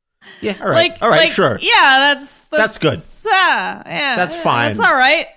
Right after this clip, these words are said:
Speaker 2: It's all right. It wasn't like a ha, ha, ha, ha, ha, but I was like,
Speaker 1: <laughs>
Speaker 2: "Ha, yeah, okay." You got a ha. You got a solid ha. One ha.
Speaker 1: I mean, like, it is a truthful observation about how some men view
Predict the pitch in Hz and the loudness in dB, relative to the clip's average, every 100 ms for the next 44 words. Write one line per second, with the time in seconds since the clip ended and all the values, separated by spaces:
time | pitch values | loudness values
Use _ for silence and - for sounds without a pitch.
0 | _ 277 214 208 254 285 302 254 254 233 | _ -6 -4 -4 -2 -2 0 -2 -2 0
1 | 208 190 190 262 330 349 370 415 440 427 | -2 -2 -2 0 2 4 4 4 4 6
2 | 427 415 381 359 277 262 262 254 262 262 | 6 6 6 4 4 2 2 0 -2 -2
3 | 339 330 285 247 233 233 240 233 226 233 | 0 0 0 -2 -8 -14 -18 -18 -20 -20
4 | _ - 208 _ _ - 277 311 226 330 | _ -20 -20 _ _ -6 0 0 0 0
5 | 302 196 - 220 294 277 240 240 254 180 | 0 0 -6 -6 0 2 2 2 0 -2
6 | - 226 302 247 202 165 165 175 185 175 | -4 -2 -2 0 -2 -2 -2 0 0 -2
7 | 165 160 156 151 160 175 175 160 - - | -2 -6 -6 -4 -2 0 0 -2 -4 -6
8 | - 175 175 - 165 160 151 147 135 143 | -4 -2 -4 -4 -2 0 -2 -2 -4 -2
9 | 139 110 - 104 104 110 107 101 113 107 | -2 -4 -8 -8 -6 -4 -4 -6 -8 -8
10 | - 127 120 127 127 123 131 123 120 139 | -8 -8 -6 -6 -8 -8 -10 -12 -8 -8
11 | 139 131 | -8 -14